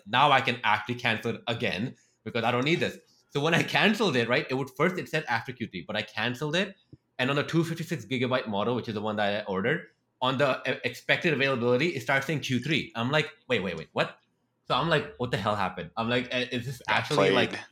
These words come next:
Speaker 1: right? And I, and I, so I quickly went back on, and I was in my brain trying to go, like, you know, what, what do I message eBay being like, "Yo, sorry, you know what? I can't pay it. I have no money." I don't know. <laughs> I was taking my brain off what I can do to kinda get out of this.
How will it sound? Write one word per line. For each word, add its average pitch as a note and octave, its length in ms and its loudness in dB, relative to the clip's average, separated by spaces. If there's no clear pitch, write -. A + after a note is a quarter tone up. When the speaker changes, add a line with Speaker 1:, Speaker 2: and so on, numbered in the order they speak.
Speaker 1:
right? F3+ 260 4
And C#3+ 140 4
I, E3 100 4
and C3+ 100 4
I, C#3+ 80 2
so D3+ 240 2
I B2+ 120 6
quickly D3 280 2
went C#3+ 220 2
back B2 220 4
on, D3+ 200 6
and B2+ 100 0
I C3 100 6
was F3 100 4
in F3 80 0
my F3 80 6
brain D3 240 2
trying B2+ 140 0
to C#3 60 2
go, B2+ 140 0
like, B2 220 2
you A#2+ 60 0
know, A2+ 120 2
what, A#2 280 0
what A2 100 -2
do A#2+ 80 2
I B2+ 40 4
message A2+ 340 -4
eBay G2+ 260 -2
being G2 140 -4
like, G2 180 -2
"Yo, F#2 200 -4
sorry, F#2+ 280 -4
you F#2 80 -4
know G2 120 -2
what? G#2+ 260 -2
I G2 80 -4
can't G2+ 280 -6
pay F#2 200 -2
it. F#2 160 -4
I F2+ 60 -6
have F#2 140 -8
no F#2+ 100 -4
money." F#2+ 300 -2
I C#3 80 6
don't D3+ 120 4
know. A#2 140 0
<laughs> - 100 -8
I D#3 60 4
was A#3 160 2
taking G#3+ 200 4
my G#3+ 120 4
brain F3+ 200 4
off F#3+ 140 2
what C#3+ 140 2
I C#3+ 100 6
can B2+ 180 2
do C#3 140 -2
to B2+ 100 -6
kinda C#3+ 200 -2
get A2 180 0
out A2 160 4
of B2 80 0
this. G3 180 2